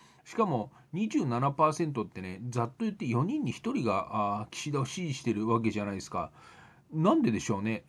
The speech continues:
まあ、岸田になんか、あの、まあ、ネットとかで言われてるのは、まあ、政治資金規正法を、まあ、改正しろみたいなことが言われてるんですが、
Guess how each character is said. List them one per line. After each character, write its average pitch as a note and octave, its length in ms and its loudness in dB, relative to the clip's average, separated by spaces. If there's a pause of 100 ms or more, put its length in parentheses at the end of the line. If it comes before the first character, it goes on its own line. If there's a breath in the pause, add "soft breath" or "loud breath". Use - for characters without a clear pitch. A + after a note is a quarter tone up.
(180)
ま E3 140 2
あ、 - 80 2
岸 - 240 -6
田 G#3+ 100 -2
に G#3 140 -2
な G#3 100 0
ん F3+ 80 0
か、 G2 380 2
あ A#2+ 180 0
の、 G#2+ 380 0
ま B2+ 80 2
あ、 A#2+ 40 2
ネ B2 120 2
ッ B2 60 -4
ト D#3 120 -2
と D#3+ 80 0
か C#3+ 80 2
で G#2 80 2
言 G#2+ 80 4
わ A2+ 80 4
れ A#2+ 80 2
て B2+ 140 -4
る B2+ 80 -2
の G#2 100 -2
は、 F2+ 200 -2 (580 loud breath)
ま C#3+ 100 4
あ、 A2+ 200 0
政 E3+ 340 8
治 F#3 80 -4
資 - 160 -8
金 B2+ 160 -2
規 G#2+ 140 -8
正 C3+ 200 0
法 B2+ 300 -2
を、 - 20 -2
ま A#2 320 2
あ、 - 20 -4
改 C3+ 160 0
正 C3 200 -2
し C#3+ 100 -12
ろ D3 100 -2
み C3 80 -2
た G#2+ 120 -4
い - 20 -6
な G2+ 80 -6
こ G#2 100 -8
と F#2+ 140 -8
が G2+ 140 -4
言 A2+ 100 2
わ A#2+ 80 4
れ B2+ 80 0
て C3+ 100 -2
る C#3 100 0
ん A2+ 40 -2
で F#2+ 60 -6
す - 100 -16
が、 G2 180 -2